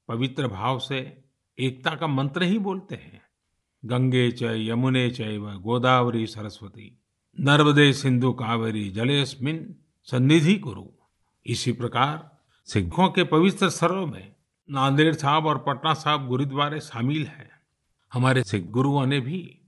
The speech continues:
अपने जीवन और सत्कार्यों के माध्यम से एकता की भावना को प्रगाढ़ किया है। पिछली शताब्दी में हमारे देश में डॉक्टर बाबा साहब आम्बेडकर जैसी महान विभूतियां रही, जिन्होंने हम सभी को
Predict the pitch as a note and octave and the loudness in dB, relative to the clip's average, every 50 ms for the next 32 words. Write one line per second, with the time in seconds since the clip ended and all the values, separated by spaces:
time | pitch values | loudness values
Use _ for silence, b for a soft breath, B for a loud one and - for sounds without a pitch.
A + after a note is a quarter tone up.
0 | _ _ _ - B2+ - - B2 A#2 G#2+ F2+ F2+ A2 B2+ C3+ C#3+ D3+ D3+ C#3 B2+ | _ _ _ -16 -14 -8 -4 -4 -2 -4 -4 -4 0 0 0 2 0 -2 -4 -4
1 | A#2+ G#2+ - - B2 G#2 - - A#2+ A#2+ A#2+ C3 C#3 C#3 A#2+ A#2+ G#2 G#2+ A2+ A#2+ | -6 -8 -8 -10 -10 -10 -8 -8 -8 -6 -6 -6 -6 -6 -8 -8 -6 -4 -4 -4
2 | A#2 A#2+ C#3+ D3+ C#3+ D3+ E3 E3 F#3+ - _ _ _ _ _ _ _ _ _ - | -2 -2 -2 -4 -4 -6 -10 -14 -14 -16 _ _ _ _ _ _ _ _ _ -2
3 | - C3 B2 B2+ - - C#3 B2+ A#2 B2+ A2 E2+ D#2+ D3 C#3 C3+ C#3+ C#3 C3 - | -2 -2 -2 -2 -6 -8 -8 -6 -6 -8 -10 -10 -10 -10 -10 -8 -8 -10 -10 -12
4 | A#2+ G2 - - G#2 G2+ G2 A#2 C3 D#3 D#3+ - - - - C#3 - - - - | -14 -16 -14 -14 -14 -10 -4 -2 -2 -2 -4 -8 -16 -20 -20 -18 -18 -18 -20 -20
5 | - - _ _ _ _ _ _ _ _ _ _ _ _ - C3 B2 - C3+ C3 | -20 -20 _ _ _ _ _ _ _ _ _ _ _ _ -6 -6 -4 -2 -2 -2
6 | B2+ A#2+ - B2 G#2+ - A#2 A#2+ B2 C3+ D3 D#3 D#3+ E3 E3+ G3 - _ _ _ | 0 0 -2 -6 -6 -4 -4 -4 -4 -2 -2 -2 -2 -4 -6 -8 -12 _ _ _
7 | _ _ _ _ - A#2 A#2 B2 B2 A#2+ A#2+ A2 G#2 B2 C3+ C#3+ - B2+ C#3 D3+ | _ _ _ _ -8 -4 -2 0 0 0 0 0 0 0 0 0 -2 -4 -4 -4
8 | D3+ D3 D#3 - - _ _ _ _ _ _ _ _ _ _ - B2+ B2 A#2+ A#2+ | -6 -6 -6 -12 -20 _ _ _ _ _ _ _ _ _ _ -6 -4 -4 -4 -4
9 | - C3 A2 A2 A2+ B2 C#3+ D3 C3 C#3 C#3 C3+ A#2+ A#2 A#2+ A#2+ C3+ D3 C#3+ D3 | -4 -4 -2 -2 -2 0 0 -2 -2 0 -2 -2 0 0 0 2 2 0 0 -2
10 | D#3 C3+ B2 C3 B2+ A#2 A#2+ A#2 A2 A2 A2 C3 C#3+ D#3 C#3+ A#2+ A#2 A#2 A#2 C3+ | -2 -2 -2 -2 -4 -2 -2 -4 -4 -2 0 0 0 0 2 0 0 0 0 -2
11 | D3 C#3+ E3+ D3+ A#2+ G2+ F2+ - - - - _ _ _ _ _ _ - A2 G#2 | -4 -2 -4 -6 -6 -6 -12 -16 -18 -20 -20 _ _ _ _ _ _ -14 -8 -4
12 | A#2+ B2+ B2+ C3+ D3 D#3 E3 F3 F#3 G3 - - _ _ _ _ _ _ _ - | 0 0 2 2 0 0 -2 -4 -8 -12 -16 -20 _ _ _ _ _ _ _ -4
13 | B2+ B2+ B2 - - C#3 C3+ B2+ D#3+ G#3 G3+ G3+ - F#2 - - - _ _ | -2 -2 -2 -2 -2 -2 0 2 2 0 0 -2 -10 -12 -14 -18 -20 _ _